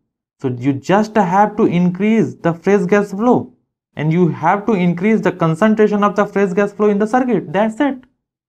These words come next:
There's only one solution. Okay. So anywhere where there is chances of,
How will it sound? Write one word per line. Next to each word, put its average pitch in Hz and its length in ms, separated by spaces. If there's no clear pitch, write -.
There's 131 240
only 214 220
one 277 200
solution. 262 580
Okay. 156 280
So - 340
anywhere 170 680
where 160 300
there 214 180
is 208 140
chances 143 360
of, 123 180